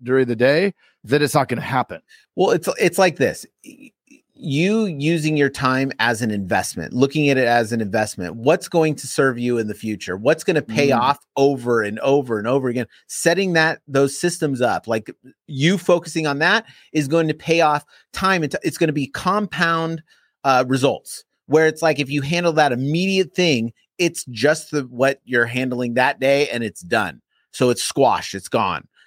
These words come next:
Speaker 2: It's like, it, you're not getting the compound results from it. So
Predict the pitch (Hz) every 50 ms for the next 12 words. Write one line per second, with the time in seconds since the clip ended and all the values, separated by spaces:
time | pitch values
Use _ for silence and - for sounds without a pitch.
0 | _ - 120 - 139 131 117 95 127 135 143 147 127 131 131 131 135 139 143 147
1 | 143 135 135 131 135 131 120 120 - - 127 120 120 127 131 127 113 113 110 104
2 | 98 107 101 98 107 98 98 - - - 87 76 78 73 - - _ - 143 135
3 | 127 120 113